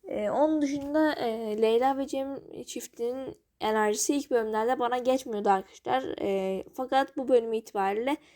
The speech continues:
artık, e, çiftin enerjisini almaya başladığımı söyleyebilirim. E, yakışıyorlar da bence. Bunu da eklemek istiyorum. Onun dışında bölüm hakkında pek fazla bir yorum yok.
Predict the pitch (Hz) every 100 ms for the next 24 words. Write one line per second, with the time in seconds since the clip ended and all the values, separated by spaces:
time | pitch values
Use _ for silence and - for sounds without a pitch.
0 | _ - 226 233 - 233 - _ _ _
1 | _ _ _ _ - 208 208 240 - 247
2 | 240 214 214 - 240 233 220 208 220 233
3 | 233 - 202 202 247 - 233 202 226 233
4 | 226 208 202 233 _ _ _ _ _ -
5 | 196 190 208 208 - 277 262 220 185 175
6 | 185 185 208 247 233 233 233 262 240 226
7 | 226 226 269 - 233 - - 196 240 -
8 | _ _ _ - 302 302 - 294 302 294
9 | 269 285 277 269 262 277 294 285 262 240
10 | 269 277 262 226 233 247 240